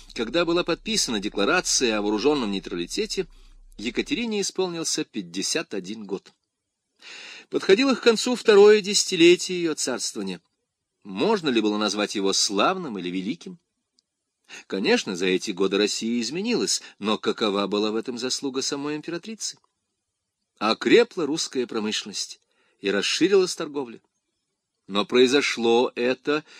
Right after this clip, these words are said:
благодаря трудолюбию русских крестьян и мастеровых,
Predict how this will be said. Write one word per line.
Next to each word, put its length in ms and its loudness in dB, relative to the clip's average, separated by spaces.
благодаря 460 4
трудолюбию 640 2
русских 380 -2
крестьян 520 -2
и 20 -8
мастеровых, 640 -8